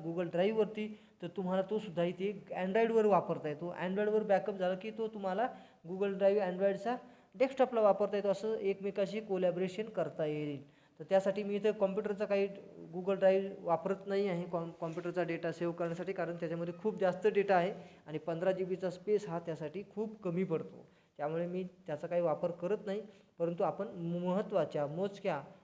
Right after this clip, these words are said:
फोल्डर्स फाईलसाठी नक्कीच Google Drive डेस्कटॉपसाठी सुद्धा वापरू शकतो आणि वापरायलाच पाहिजे. ओके, तर अशा पद्धतीने आज आपण Google Drive-चा प्रभावी पद्धतीने कसा वापर करावा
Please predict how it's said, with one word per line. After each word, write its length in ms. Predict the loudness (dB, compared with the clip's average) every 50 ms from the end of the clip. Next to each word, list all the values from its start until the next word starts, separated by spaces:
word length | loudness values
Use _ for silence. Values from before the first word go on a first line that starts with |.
| _ _ _ _ _ -4
फोल्डर्स 400 | -4 -2 0 0 0 -2 -4 -8 -6
फाईलसाठी 480 | -2 0 0 0 0 -2 -2 -2 -2 -4
नक्कीच 320 | -4 -4 -6 -6 -8 -8 -6
Google 260 | -4 -4 -2 0 2
Drive 260 | 2 2 2 2 0 -4 -8 -8 -8
डेस्कटॉपसाठी 540 | -8 -6 -4 -6 -6 -6 -6 -8 -8 -8
सुद्धा 240 | -10 -12 -10 -6 -4 -2
वापरू 360 | 0 -2 -2 -4 -8 -12 -12 -12
शकतो 340 | -12 -12 -12 -12 -10 -8 -8
आणि 120 | -6 -4 0
वापरायलाच 600 | 0 0 0 -2 -2 -2 -2 -2 -2 -4 -4 -6
पाहिजे. 400 | -6 -4 -4 -6 -8 -12 -18 -18 _ _ _ _ _ _ _ _ _ _ _ _
ओके, 260 | -8 -4 0 0 0 -2 -4 -8 -18 -20 -20 _ -8
तर 80 | -6 -4
अशा 260 | -4 -4 -4 -4 -4
पद्धतीने 500 | -4 -2 -4 -4 -4 -4 -2 -2 0 0
आज 280 | 0 2 2 2 4 4
आपण 280 | 2 2 0 -2 -6 -6 -8 -16 -20 _ _ _ _ _ _ _ _ _ -14 -8
Google 280 | -6 4 8 8 8 8
Drive-चा 440 | 8 6 4 2 2 0 -2 -4 -4 -6 -10 -16 -16 _ -4
प्रभावी 380 | -2 0 2 2 2 2 0 2
पद्धतीने 640 | 2 2 4 4 4 2 2 0 -2 -4 -4 -6 -8 -8 -6
कसा 280 | -6 -6 -4 -2 0 2
वापर 320 | 4 4 4 2 0 -4
करावा 400 | -2 -2 0 0 0 0 -2 -4